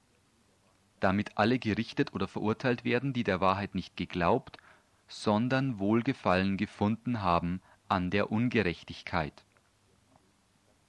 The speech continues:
Es ist eine Eigenschaft der Bibel, dass sie immer gegen Sünde ist. Man kann nicht einerseits die Bibel lesen, studieren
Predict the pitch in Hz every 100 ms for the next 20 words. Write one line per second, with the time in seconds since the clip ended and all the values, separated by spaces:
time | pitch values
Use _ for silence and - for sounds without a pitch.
0 | _ _ - _ _ _ 107 147 - 113
1 | 107 104 120 143 104 98 - - 92 120
2 | 127 95 107 - _ - 104 - 113 -
3 | 120 135 135 131 - 110 107 123 - 110
4 | 147 104 - - - - _ _ _ _
5 | - 92 92 - 127 151 - 104 107 110
6 | 110 104 - 95 104 117 113 117 139 139
7 | - - - 101 110 107 107 131